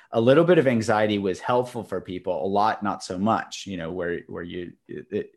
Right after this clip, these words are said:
it decreased performance. Yet there is no, I think it was four percent of papers actually supported that, and forty-five percent or some,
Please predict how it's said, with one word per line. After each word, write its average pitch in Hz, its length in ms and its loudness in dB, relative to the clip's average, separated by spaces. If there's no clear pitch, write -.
it 101 100 -20
decreased 101 360 -4
performance. 107 460 -4
Yet 123 220 4
there 123 100 6
is 117 140 2
no, 127 440 4
I 110 80 -2
think 120 180 -2
it 95 40 0
was 87 100 -6
four 123 260 -4
percent 120 380 -2
of 110 120 -6
papers 104 380 -2
actually 92 320 -6
supported 101 540 -2
that, 101 260 0
and 92 160 -6
forty-five 117 1120 2
percent 87 440 -8
or 87 80 -8
some, 95 500 -4